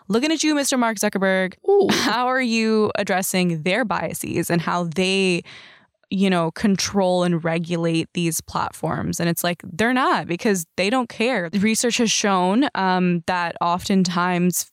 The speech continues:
Speaker 1: Facebook and other algorithms often work to amplify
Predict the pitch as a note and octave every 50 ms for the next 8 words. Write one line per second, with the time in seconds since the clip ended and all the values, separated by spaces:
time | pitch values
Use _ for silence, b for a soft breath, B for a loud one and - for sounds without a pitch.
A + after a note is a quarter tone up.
0 | _ - - - - - F#3+ F#3 F3+ F3+ - - - F#3+ F#3 F#3 - - - -
1 | F3 E3+ E3 E3 E3 - - - - - _ - - F#3 F3+ F#3+ F#3 F3+ F3 E3+
2 | - - - - - - F3 F3 F3+ F3 F3+ F3+ F3 E3 E3+ E3 E3 E3 E3+ E3+
3 | E3 - B B B B B B B B - F#3 G#3 A3 - - A#3+ A#3 G#3+ E3
4 | F3+ F3+ F#3+ G3+ - - - - - - G3+ F#3+ F#3+ F#3 F3+ E3+ - _ _ _
5 | _ - - F#3+ G3+ A3 A#3+ - A#3 G#3 F#3 - - E3 E3 E3 E3 D3+ D3 E3